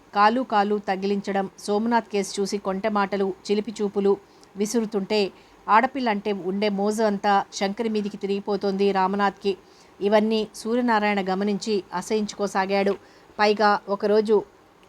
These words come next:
శంకరి వస్తుంటే వెనకే వస్తున్న ఆరుగురు కుర్రాళ్ళు "I love you" అనడం, దానికి శంకరి "నాకేం అభ్యంతరం లేదు" అని నవ్వుతూ తన ఇంటి సందు వైపు తిరిగిపోవడం స్పష్టంగా చూసి, విని మరింత అసహించుకున్నారు సూర్యనారాయణ.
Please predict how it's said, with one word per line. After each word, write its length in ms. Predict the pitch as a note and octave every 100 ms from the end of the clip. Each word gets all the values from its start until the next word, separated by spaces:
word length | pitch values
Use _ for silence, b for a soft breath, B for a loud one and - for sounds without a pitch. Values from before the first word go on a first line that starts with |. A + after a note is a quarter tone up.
| -
శంకరి 360 | G#3+ A3 C#4
వస్తుంటే 580 | A3+ G3+ A3+ G3+ G#3 G3+ -
వెనకే 340 | F#3+ G#3 B3
వస్తున్న 360 | A3 G3+ - G3+
ఆరుగురు 340 | G3 F#3+ G3
కుర్రాళ్ళు 540 | G3 G3+ G#3 G#3+ G3+ G3+ -
"I 80 | F#3+
love 180 | G3+ G3
you" 100 | A3
అనడం, 320 | G3+ G3 F#3+ - B B B -
దానికి 320 | G#3+ G#3+ G#3
శంకరి 520 | - G3 G#3 A3 G#3+ -
"నాకేం 360 | G3 G3+ A#3+ A3+
అభ్యంతరం 460 | F3 A3+ A3 A3+
లేదు" 280 | G3+ G#3 G3 -
అని 120 | G3+
నవ్వుతూ 520 | G3+ F#3+ G#3 G#3 G#3 F#3+ B B _ G#3+
తన 200 | G#3 G3 -
ఇంటి 240 | G#3 G#3+
సందు 300 | A#3+ G3 G3+
వైపు 260 | A3 G#3 G3+
తిరిగిపోవడం 600 | G3+ G3 G3+ G3+ G3 F#3+ -
స్పష్టంగా 560 | - G3 - A3+ G#3+
చూసి, 540 | G#3 - G3 F#3+ G#3+ F#3+ F3+
విని 360 | G3+ G#3 G3+ - B B B -
మరింత 340 | G3 B3 A#3+
అసహించుకున్నారు 840 | G3+ A3 G#3 - G#3 G3 G3 G3+ F#3+
సూర్యనారాయణ. 760 | - G#3 G#3 G3+ G3 G3 G3